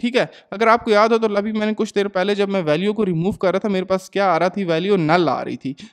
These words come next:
ठीक है। तो अब मैंने क्या कर दिया, इसको अ, कर दिया है कि यार अगर इसके अंदर नल वैल्यू है तो आप इसको फॉल्स सेट कर दो। उसके लिए मैंने यहाँ पर डबल क्वेश्चन मार्क यूज़ किया और यहाँ पर क्या कर दिया, इसको फॉल्स सेट कर दिया। तो इस boolean में अब वो चेक करेगा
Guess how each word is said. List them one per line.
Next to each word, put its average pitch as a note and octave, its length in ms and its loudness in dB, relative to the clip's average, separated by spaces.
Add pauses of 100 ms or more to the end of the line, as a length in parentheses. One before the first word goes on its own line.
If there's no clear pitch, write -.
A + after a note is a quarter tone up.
ठीक C4+ 140 -4
है। D#4+ 60 -2
तो - 340 -12
अब C4 120 6
मैंने C#4+ 220 4
क्या B3+ 180 2
कर G#3+ 160 -2
दिया, A3+ 180 -2
इसको A#3+ 280 0 (960)
अ, - 60 -14 (580)
कर F#3+ 160 2
दिया A3 240 0
है A#3+ 60 2
कि A#3+ 160 -4
यार F#3 260 2
अगर G#3 260 0
इसके - 240 -4
अंदर A3+ 220 0
नल F#3 280 2
वैल्यू G#3 300 2
है G#3 60 2
तो G3+ 80 2
आप G3 120 2
इसको G3+ 200 -6
फॉल्स E3+ 340 2
सेट D3 240 -4
कर C#3 160 -2
दो। D3+ 180 -2
उसके G3+ 260 -6
लिए A#3 100 0
मैंने G#3+ 200 0
यहाँ G3 120 0
पर G3 100 -4
डबल F3 260 -2
क्वेश्चन G3+ 340 -4
मार्क A3 300 0
यूज़ A#3 180 -4
किया B3+ 240 0 (340)
और G3 120 -2
यहाँ F3 220 0
पर A#3 120 -2
क्या A3 180 0
कर F3+ 200 -2
दिया, G3 220 0
इसको B3 320 2
फॉल्स E3+ 420 2
सेट D#3 180 -4
कर C3+ 180 -8
दिया। C3 240 -8 (400)
तो B3 60 -2 (120)
इस C4 200 -4 (120)
boolean G3 380 0
में B3+ 160 0
अब G3+ 340 -6
वो A3+ 80 -6
चेक A3+ 240 -4
करेगा F#3 320 2